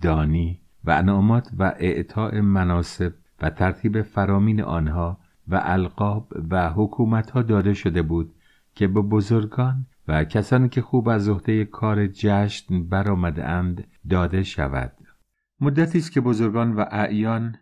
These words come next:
به همچشمی با هم و جلب قلب شاه و پیش افتادن از یکدیگر در آذین بندی و خرج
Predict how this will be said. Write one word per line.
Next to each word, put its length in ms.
به 100
همچشمی 1080
با 320
هم 520
و 100
جلب 680
قلب 840
شاه 680
و 100
پیش 300
افتادن 420
از 180
یکدیگر 640
در 320
آذین 520
بندی 400
و 200
خرج 600